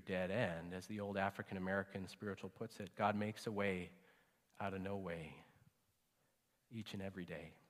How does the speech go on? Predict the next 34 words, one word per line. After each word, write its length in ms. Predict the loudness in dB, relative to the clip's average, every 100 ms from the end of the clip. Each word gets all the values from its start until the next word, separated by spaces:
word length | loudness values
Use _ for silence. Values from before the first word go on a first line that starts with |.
| _ _ _ _ _ _ _ _ _ _ _ _ _ -20 -20 -20 -20 -20 -20 -20 -20 _ _ _ -20 -20 _
Now, 60 | 8
you 120 | 10
may 140 | 10 10
remember 340 | 10 10 10
a 60 | 6
terrible 440 | 8 8 8 6
shooting 340 | 4 2 6
that 140 | 6 8
happened 480 | 8 6 4 2 0
in 80 | 0
Parkland, 500 | 4 6 6 4 4 0
Florida 280 | 4 6 6
back 300 | 4 4 2
in 80 | -2
twenty 340 | 0 0 2
eighteen, 480 | 0 -2 2 4 6
where 140 | 6
a 80 | 4
gunman, 540 | 6 8 8 6 4
Nicholas 400 | 2 0 0 -2 -2
Cruz, 360 | 0 0 0
opened 340 | -2 -2 -2 -2
fire, 500 | 4 6 8 6 0 -8 -20 -20 -20 -20 -20 -20 -20 -20 -20 -20 -6
and 60 | -4
he 60 |
killed 340 | 0 4 4 2
seventeen 640 | 6 8 8 4 2 0
people 400 | 0 -2 2 2
and 120 | 2
wounded 260 | 2 0 0
seventeen 560 | 0 0 0 -4 -6 2
others. 520 | 4 4 2 -6 -8 -6
And, 180 | -8 -8 -8
um, 100 | -8